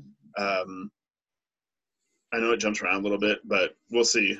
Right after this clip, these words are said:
Uh, the next time, hopefully we'll go through the next two chapters, or I'll email out and make sure that I say, "These are the chapters that we're going to cover," uh, or the sections that we're going to cover,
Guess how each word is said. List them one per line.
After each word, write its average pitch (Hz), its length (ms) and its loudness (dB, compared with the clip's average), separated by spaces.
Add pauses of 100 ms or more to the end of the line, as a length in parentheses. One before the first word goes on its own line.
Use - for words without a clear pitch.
(100)
Uh, 98 380 -2
the 104 100 -4
next 113 220 0
time, 101 480 -4
hopefully 110 260 2
we'll 107 120 0
go 104 160 2
through 101 140 -6
the 92 60 -8
next 98 240 -2
two 104 100 -6
chapters, 95 680 -4 (320)
or 98 380 2 (140)
I'll 127 220 8
email 127 240 4
out 104 300 4
and 101 100 0
make 101 160 4
sure 104 260 4
that 95 140 -2
I 92 140 2
say, 92 360 4 (100)
"These 107 180 2
are - 40 -6
the 98 60 -4
chapters 95 400 -2
that - 140 -6
we're 92 100 -6
going 92 200 -8
to - 60 -16
cover," 87 400 -8 (380)
uh, 95 140 -2
or 101 140 2
the 98 80 0
sections 98 440 0
that 95 100 -6
we're 92 120 -4
going 87 200 -8
to 87 60 -10
cover, 80 340 -8